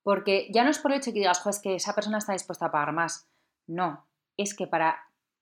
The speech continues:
para, si, sobre todo si estás empezando y no estás entendiendo lo que, lo que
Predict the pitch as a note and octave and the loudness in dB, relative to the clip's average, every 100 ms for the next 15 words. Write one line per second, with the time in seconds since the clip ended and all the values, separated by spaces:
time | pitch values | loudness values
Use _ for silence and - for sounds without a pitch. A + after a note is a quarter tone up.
0 | _ - F3 E3+ E3+ - - F#3+ F#3 B3+ | _ -2 2 2 0 -4 -8 -6 -2 0
1 | C4+ A#3+ A3+ A3+ G3 - G#3+ G3+ F#3+ - | -2 -4 -4 -2 -4 0 0 0 -4 -12
2 | _ _ _ - F#3 G3+ - G#3+ G#3+ G3 | _ _ _ -8 -4 -2 0 0 -2 -2
3 | F3 F3 G3 G3+ D#3+ - F3+ E3+ E3 E3 | -4 -2 -2 0 -2 -4 -2 -2 -2 -4
4 | D#3+ - _ _ F3 E3 D#3+ D#3 | -4 -8 _ _ -4 -4 -4 -10